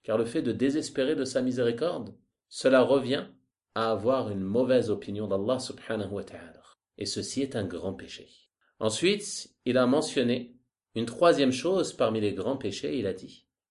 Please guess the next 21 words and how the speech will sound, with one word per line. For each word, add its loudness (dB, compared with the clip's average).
et 0
le 0
fait 2
de -4
se -8
sentir -4
à -2
l'abri 0
du -4
stratagème 2
d'Allah 0
subhanahu -8
wa -8
ta'ala. -20
Ceci -8
également -2
fait -6
partie -12
des -6
grands -10
péchés. -16